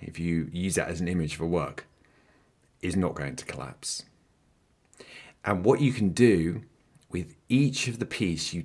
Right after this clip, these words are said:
t-, each of the pieces you take from your Jenga tower, you can repurpose those.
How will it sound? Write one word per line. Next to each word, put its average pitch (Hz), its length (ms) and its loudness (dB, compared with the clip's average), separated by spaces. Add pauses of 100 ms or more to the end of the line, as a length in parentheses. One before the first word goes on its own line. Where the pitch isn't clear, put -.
t-, - 140 -10 (100)
each 104 240 -4
of 98 80 -6
the 80 80 -14
pieces 78 420 -6
you 78 140 -10
take 80 460 0
from 85 180 -4
your 78 100 -2
Jenga 76 400 -4
tower, 95 500 -2 (1900)
you 87 140 -10
can 87 180 -4
repurpose 101 800 2
those. - 580 -6